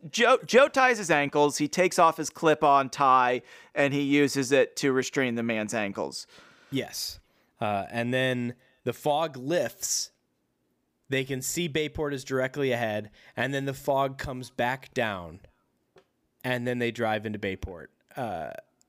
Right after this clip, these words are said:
Speaker 2: a-, and get tied up in the main wharf. They can't make it all the way back to their little, uh, hut because of the, uh, the fog. So they tie up at
Speaker 1: Yeah.
Speaker 2: the main wharf where the cops are waiting, including Fenton
Speaker 1: Yes.
Speaker 2: Hardy. Uh,
Speaker 1: And they don't have a pocket compass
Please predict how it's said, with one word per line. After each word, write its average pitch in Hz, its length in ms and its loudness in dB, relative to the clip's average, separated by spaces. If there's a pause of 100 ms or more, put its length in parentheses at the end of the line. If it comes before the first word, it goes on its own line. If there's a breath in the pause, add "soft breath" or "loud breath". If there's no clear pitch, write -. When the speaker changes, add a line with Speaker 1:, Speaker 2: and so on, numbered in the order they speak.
(340)
Speaker 2:
a-, 131 40 -8
and 107 360 -6
get 107 180 -8
tied 110 220 -6
up 101 140 -10
in 107 60 -12
the 104 60 -10
main 104 280 -10
wharf. 92 320 -12
They 110 100 -6
can't 127 220 -4
make 120 160 -4
it 117 80 -4
all 113 100 -2
the 110 80 -6
way 107 80 -4
back 101 260 -6
to 117 60 -10
their 107 200 -4
little, 101 360 -4 (460)
uh, 95 260 -2
hut 101 320 -4 (200)
because 101 360 -10
of 90 160 -12
the, 92 240 -8
uh, 85 240 -12 (420)
the 101 80 -8
fog. 90 500 -4 (220)
So - 120 -10
they 98 100 -2
tie 104 220 -6
up 180 60 -6
at - 20 2
Speaker 1:
Yeah. 120 160 4
Speaker 2:
the 131 80 0
main 143 100 -4
wharf 123 220 -4 (340 soft breath)
where 156 120 -2
the 151 80 -2
cops 127 360 -6
are 113 60 -6
waiting, 92 340 -8 (100)
including 117 380 -4
Fenton 117 240 -8
Speaker 1:
Yes. 131 140 4
Speaker 2:
Hardy. 95 240 -4 (840 soft breath)
Uh, 127 160 2
Speaker 1:
And 156 80 2
they 165 80 6
don't 165 340 2
have 143 280 2
a 127 260 2
pocket 139 560 -2
compass 107 540 -4